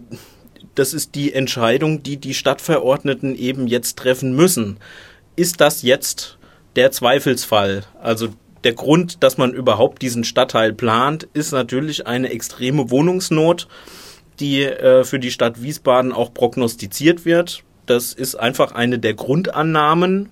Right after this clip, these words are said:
Ähm, die Stadt Wiesbaden versucht ja auch an ganz anderen Stellen mit Nachverdichtung und so weiter zusätzlichen Wohnraum zu schaffen.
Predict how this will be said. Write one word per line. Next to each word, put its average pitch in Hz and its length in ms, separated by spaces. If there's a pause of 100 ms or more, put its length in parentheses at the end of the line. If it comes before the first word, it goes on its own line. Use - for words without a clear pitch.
(100)
Ähm, 131 400
die 123 220 (240)
Stadt 117 320
Wiesbaden 117 540
versucht 117 440
ja 107 120
auch 113 180
an 110 160
ganz 107 200
anderen 113 360
Stellen 113 420
mit 117 160
Nachverdichtung 113 920
und 113 120
so 113 160
weiter 110 440 (360)
zusätzlichen 120 720
Wohnraum 123 480
zu - 140
schaffen. 147 460